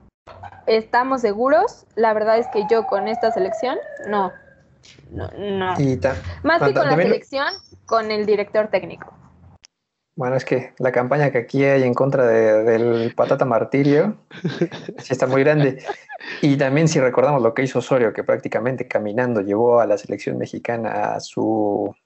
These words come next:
Speaker 2: a, al Mundial de Rusia y que luego
Speaker 3: ¡Claro!
Speaker 2: lo selló con una excelente actuación ante la peor Alemania de la historia, pero se le ganó a esa Alemania.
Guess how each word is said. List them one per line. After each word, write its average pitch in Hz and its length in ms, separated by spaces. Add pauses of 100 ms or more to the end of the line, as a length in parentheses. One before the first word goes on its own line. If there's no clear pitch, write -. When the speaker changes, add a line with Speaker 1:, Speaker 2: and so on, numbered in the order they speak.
(520)
Speaker 2:
a, 123 220
al 123 160
Mundial 131 280
de 147 40
Rusia 147 400
y 120 60
que 135 100
luego 143 240
Speaker 3:
¡Claro! 123 160
Speaker 2:
lo - 60
selló 143 340
con 135 140
una 135 140
excelente 127 360
actuación 120 380
ante 120 260
la 110 160
peor 131 220
Alemania 123 360
de 113 100
la 104 80
historia, 160 360
pero 165 180
se 165 140
le 170 160
ganó 190 460
a 185 100
esa 190 220
Alemania. 170 720